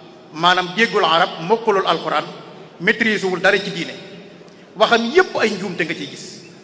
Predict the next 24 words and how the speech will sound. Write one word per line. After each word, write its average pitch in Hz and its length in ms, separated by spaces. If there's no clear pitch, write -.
Kon 180 180
loolu 190 200
li 196 100
muy 226 120
bijj 214 280
rek 170 140
mooy 170 280
ak - 220
tooñ 170 320
gu 170 80
màgg 175 440
a 180 60
màgg 156 340
a 147 40
màgg 147 340
màgg 147 240
lay 147 160
tooñ. 139 180
Kon 214 180
nag 214 140
yéen 226 240
waa 190 180
réew 180 260
mi, - 120